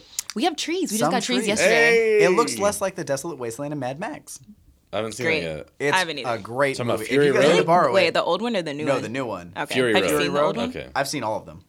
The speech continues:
Speaker 1: Oh, is there more than two?
Speaker 2: There's four.
Speaker 1: Oh, okay.
Speaker 2: There's Mad Max Road Warrior, Mad Max, uh,
Speaker 3: You
Speaker 2: from
Speaker 3: got it.
Speaker 2: Thunderdome,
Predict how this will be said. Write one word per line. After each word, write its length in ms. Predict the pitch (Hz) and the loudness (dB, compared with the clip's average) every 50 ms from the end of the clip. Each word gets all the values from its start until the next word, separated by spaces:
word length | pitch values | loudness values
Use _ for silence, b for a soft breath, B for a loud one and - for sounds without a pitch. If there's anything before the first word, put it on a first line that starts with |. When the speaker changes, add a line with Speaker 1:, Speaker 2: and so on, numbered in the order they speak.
| - - - _ _ _ _ _ - 180 | -20 -20 -20 _ _ _ _ _ -2 -2
Speaker 1:
Oh, 80 | 175 | -2
is 180 | 170 170 165 - | 0 -4 -6 -6
there 140 | 160 156 151 | -6 -6 -4
more 140 | 151 156 151 | -4 -6 -6
than 100 | 135 135 | -6 -8
two? 320 | 156 - 156 214 - - - _ - | -10 -10 -10 -10 -12 -14 -20 _ -12
Speaker 2:
There's 240 | 107 104 104 104 - | -10 -10 -10 -10 -12
four. 400 | - - 110 90 71 57 - - _ _ _ _ - | -12 -10 -10 -10 -10 -14 -18 -20 _ _ _ _ -20
Speaker 1:
Oh, 220 | 202 214 247 - - | -20 -20 -20 -20 -20
okay. 160 | _ - - - - | _ -20 -20 -20 -18
Speaker 2:
There's 160 | 98 98 117 | -16 -10 -6
Mad 180 | 127 135 147 143 | -4 -4 -2 -2
Max 300 | 143 139 131 131 - - | -2 -4 -4 -6 -8 -8
Road 160 | 131 127 123 | -8 -8 -8
Warrior, 380 | 123 127 127 127 127 120 120 b b b b b b b b b b b b b - | -8 -8 -6 -6 -6 -8 -10 b b b b b b b b b b b b b -6
Mad 220 | 123 120 127 123 | -4 -4 -2 -2
Max, 360 | 127 123 123 120 - - - - _ _ _ _ - | -4 -4 -6 -6 -8 -12 -14 -18 _ _ _ _ -12
uh, 340 | 107 107 104 104 104 98 - - _ _ _ _ _ | -8 -6 -6 -6 -6 -6 -8 -12 _ _ _ _ _
Speaker 3:
You 80 | - - | -14 -12
Speaker 2:
from 80 | - - | -8 -4
Speaker 3:
got 160 | 123 123 123 | -4 -4 -4
it. 100 | 127 110 | -4 -6
Speaker 2:
Thunderdome, 260 | 127 123 127 127 120 | -6 -6 -6 -8 -10